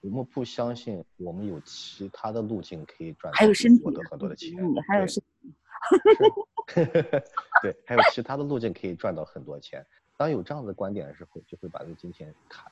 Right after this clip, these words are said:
Speaker 1: 限制住，限制死死的。
Speaker 2: 对。
Speaker 1: 这就是郑老师说的，没有对自己的人生有个承诺，他没有更扩展的、更扩大的一种选择性的可能。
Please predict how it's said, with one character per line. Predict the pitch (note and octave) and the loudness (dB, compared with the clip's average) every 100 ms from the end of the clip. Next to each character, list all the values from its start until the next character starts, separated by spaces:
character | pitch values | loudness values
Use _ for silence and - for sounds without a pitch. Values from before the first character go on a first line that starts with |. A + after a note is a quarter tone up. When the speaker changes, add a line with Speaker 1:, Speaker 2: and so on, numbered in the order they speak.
| _ | _
Speaker 1:
限 | - - E2+ | -16 -14 -14
制 | - - | -16 -18
住， | C3+ - _ _ _ | -20 -20 _ _ _
限 | - D3 | -16 -14
制 | - | -14
死 | - - | -18 -20
死 | - - - | -20 -20 -14
的。 | - - _ _ _ _ | -14 -14 _ _ _ _
Speaker 2:
对。 | - B2+ - | 0 0 0
Speaker 1:
这 | |
就 | C#3 B2 | -4 -6
是 | - | -10
郑 | F#2+ F2 | -12 -12
老 | E2 | -12
师 | D#2 | -12
说 | D#2+ | -12
的， | E2+ | -10
没 | F2+ | -10
有 | F#2 | -10
对 | D#2 F#2 | -10 -12
自 | - D2+ | -10 -14
己 | C#2+ | -14
的 | D2 | -16
人 | D#2 | -16
生 | D2+ F#2 | -14 -14
有 | |
个 | D2+ - | -16 -20
承 | - C2+ | -20 -18
诺， | E2+ G2 _ - _ | -16 -16 _ -20 _
他 | - | -10
没 | A#2+ | -6
有 | C3 | -8
更 | F2+ C#3+ A2 _ _ _ | -6 -6 -8 _ _ _
扩 | - - C3+ | -8 -2 -2
展 | - - - | -2 -14 -14
的、 | - - | -14 -14
更 | - A#2+ F#2 _ - | -12 -12 -12 _ -20
扩 | - D3+ G2 - - | -10 -4 -4 -6 -10
大 | A2 | -10
的 | D#2 | -8
一 | D#2 | -12
种 | D2+ D2 C2+ _ _ _ | -12 -14 -16 _ _ _
选 | - F2 C#2 | -12 -10 -10
择 | C2+ D2+ | -12 -16
性 | - D#2+ | -12 -14
的 | |
可 | D2 - C2+ | -14 -16 -18
能。 | A#1 | -20